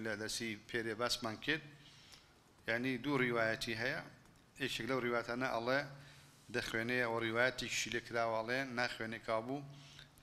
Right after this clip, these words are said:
اختلف عنه، یا اختلف عنه. وذهب داود إلى جواز قراءة الجنب والحائض القرآن. داودی ظاهری کە یەکێکە لە عولەما، یەکێکە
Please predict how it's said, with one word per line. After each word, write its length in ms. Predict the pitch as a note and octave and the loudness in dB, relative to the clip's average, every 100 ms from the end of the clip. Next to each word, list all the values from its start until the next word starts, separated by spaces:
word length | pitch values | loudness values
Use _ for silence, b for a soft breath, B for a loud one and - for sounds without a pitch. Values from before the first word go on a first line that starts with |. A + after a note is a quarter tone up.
| - | -12
اختلف 480 | - - B2+ B2 - | -10 -2 0 2 4
عنه، 460 | C3 C3 B2+ A#2+ G2+ | 4 4 0 -2 -2
یا 100 | G#2+ A2 | -2 -2
اختلف 380 | - B2 A#2+ | 0 0 2
عنه. 300 | A#2+ C3 A#2 - - B B B B - | 0 0 -2 -8 -14 B B B B 2
وذهب 500 | D3 D3+ D3 D3+ C#3+ C3 B2 | 8 8 6 4 4 2 4
داود 400 | B2+ C3 C#3+ B2+ | 6 6 4 0
إلى 260 | A#2+ A#2 | 2 2
جواز 420 | G#2 A#2 B2+ C3 A2 A2 - | 2 2 4 4 2 -2 -2
قراءة 460 | A2+ C3+ B2 A#2+ A2 | 2 4 2 -2 -4
الجنب 500 | G#2 A#2+ C#3+ C#3 C#3 D3 C#3+ B B B B - | -4 -2 0 2 2 0 -2 B B B B -4
والحائض 720 | A2+ G2+ - D3+ C#3+ D3 A#2 C#3+ D3 C#3+ | -2 0 0 2 2 0 0 0 0 -4
القرآن. 680 | G#2+ - A2+ A2+ A2+ G#2 F#2+ F2+ | -8 -8 -8 -8 -4 -4 -4 0
داودی 360 | A#2 D3 D3+ C3+ | 2 2 2 -2
ظاهری 500 | A#2 B2 B2 C3+ C#3+ | 2 2 2 -4 -2
کە 60 | B2+ C#3+ | -2 -2
یەکێکە 320 | C#3+ A#2 A#2 A2 | -2 -4 -2 0
لە 120 | A#2 B2+ - B B B - - | 0 0 -6 B B B -14 -6
عولەما، 460 | A#2+ A2+ G2+ G#2 A#2+ B2+ - B B B B B B B - | 0 0 2 -2 -2 -6 -16 B B B B B B B -6
یەکێکە 320 | A2+ B2 A#2 | -2 0 0